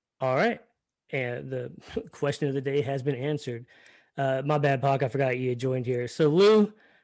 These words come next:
back to you. Uh, Cincinnati Lou, to show Tom what it is that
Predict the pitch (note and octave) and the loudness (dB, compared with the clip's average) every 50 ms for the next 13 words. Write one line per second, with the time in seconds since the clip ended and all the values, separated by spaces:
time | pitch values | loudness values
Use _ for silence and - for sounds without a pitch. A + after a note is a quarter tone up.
0 | _ - D3 F3 G3 A3+ G#3+ - - A3+ F#3+ F3 E3 F3 F#3+ A#3+ - D#3+ D3 C#3 | _ 0 2 4 4 4 2 2 2 6 6 8 8 8 8 6 6 4 4 4
1 | C#3 - - F3 E3 - F3 E3 D#3+ D#3+ D#3+ D#3 D3+ D3+ D#3 D#3 D#3+ E3 E3 F3 | 2 2 0 -2 0 0 0 2 2 4 4 2 2 4 4 4 6 6 4 4
2 | F#3 - - - - E3+ D#3 D3+ D3 D3 D3 D3 C#3+ C3 - - E3+ D#3 D3 D3 | 2 -2 -8 -6 0 2 4 4 4 4 4 2 0 -2 -2 0 2 2 2 2
3 | - - C#3+ C#3 C#3 C3+ C3+ C3+ C3+ C3+ C3+ C3+ C3 C3 A#2+ C3 B2+ B2 - | 0 -2 -2 -2 -2 -2 -2 -2 -2 0 0 0 0 -2 -4 -6 -8 -8 -10